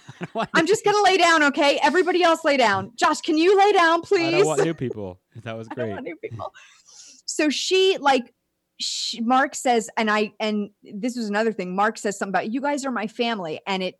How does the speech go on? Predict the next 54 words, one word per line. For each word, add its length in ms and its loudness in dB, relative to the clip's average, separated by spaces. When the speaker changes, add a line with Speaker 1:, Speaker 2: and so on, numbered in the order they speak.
Speaker 2:
it 160 -4
triggers 460 -2
her, 340 -8
and 160 0
she 280 -2
basically 400 0
is 80 0
like, 140 -4
"I'm 120 2
gonna 120 2
go 40 0
take 180 -4
a 40 -2
walk," 360 2
so 200 0
that 120 0
Speaker 1:
Yeah, 40 -8
Speaker 2:
she 40 -8
Speaker 1:
she 80 -4
Speaker 2:
doesn't 200 0
have 140 -2
to 80 0
Speaker 1:
starts, 120 -10
Speaker 2:
freak 360 -2
out 280 4
Speaker 1:
yeah. 120 -4
Speaker 2:
in 80 -4
front 280 0
of 140 -4
them. 300 -4
Speaker 1:
Right, 260 -10
right. 240 -14
Speaker 2:
And 200 2
this 160 -2
is 140 -4
the 80 -2
thing 200 -4
Speaker 1:
And 80 0
Speaker 2:
she 40 -2
Speaker 1:
remember, 180 2
it 60 4
Speaker 2:
keeps 80 0
Speaker 1:
happened 260 0
to 80 0
her 100 2
Speaker 2:
doing. 160 -2
Speaker 1:
before 300 0
back 320 -2
at, 160 -6
remember 240 -6
back 280 -4
at 80 -14
the 80 -8
apartment 560 -4